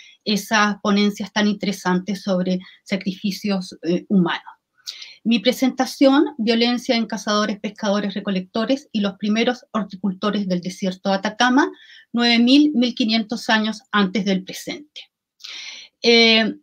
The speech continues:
esta esta, esta problemática de la violencia se enmarca en un proyecto de investigación que tenemos donde queremos evaluar la evolución o la trayectoria de la violencia desde los, de las primeras poblaciones que habitaron,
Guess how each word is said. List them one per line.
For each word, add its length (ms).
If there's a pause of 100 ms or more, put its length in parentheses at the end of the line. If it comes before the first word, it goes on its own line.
(220)
esta 540 (580)
esta, 380
esta 260
problemática 640
de 120
la 120
violencia 680
se 140
enmarca 720
en 180
un 320 (260)
proyecto 480
de 60
investigación 760
que 120
tenemos 500
donde 440 (300)
queremos 540
evaluar 640
la 160
evolución 720
o 80
la 140
trayectoria 640
de 100
la 100
violencia 640 (280)
desde 380
los, 160 (120)
de 140
las 180
primeras 340
poblaciones 640
que 100
habitaron, 580